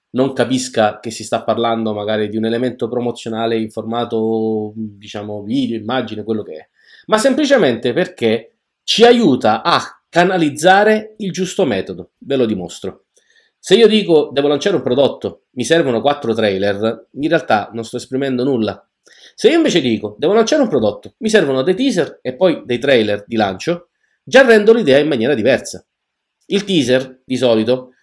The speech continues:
è un contenuto rapido all'interno del quale possiamo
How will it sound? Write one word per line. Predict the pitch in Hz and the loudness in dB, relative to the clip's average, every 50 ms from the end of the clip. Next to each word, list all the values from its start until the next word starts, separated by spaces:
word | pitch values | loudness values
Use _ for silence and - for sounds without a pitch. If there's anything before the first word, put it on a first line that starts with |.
| _ _ _ _ _ | _ _ _ _ _
è | - 202 175 117 101 - - - | 2 4 4 4 2 -2 -4 0
un | 160 202 190 139 110 101 95 | 2 4 4 2 2 0 -4
contenuto | - 131 127 127 135 170 202 254 254 - 175 - - - | -4 -4 -2 0 0 0 0 2 2 0 0 -2 -2 -2
rapido | 127 131 117 104 - 110 113 151 170 170 - _ _ _ _ _ _ _ _ _ _ _ _ _ _ _ _ _ _ _ _ _ _ | 0 2 2 2 0 0 0 0 -2 -2 -6 _ _ _ _ _ _ _ _ _ _ _ _ _ _ _ _ _ _ _ _ _ _
all'interno | - 240 294 302 - - 202 214 185 | 4 6 6 6 6 6 6 6 8
del | 165 220 214 - | 6 6 4 4
quale | - 156 127 117 120 147 160 156 - _ _ | 4 4 6 6 6 4 2 -2 -8 _ _
possiamo | - 262 262 262 - - 214 175 123 104 98 90 85 _ | 2 4 4 4 4 4 4 4 6 4 0 -4 -8 _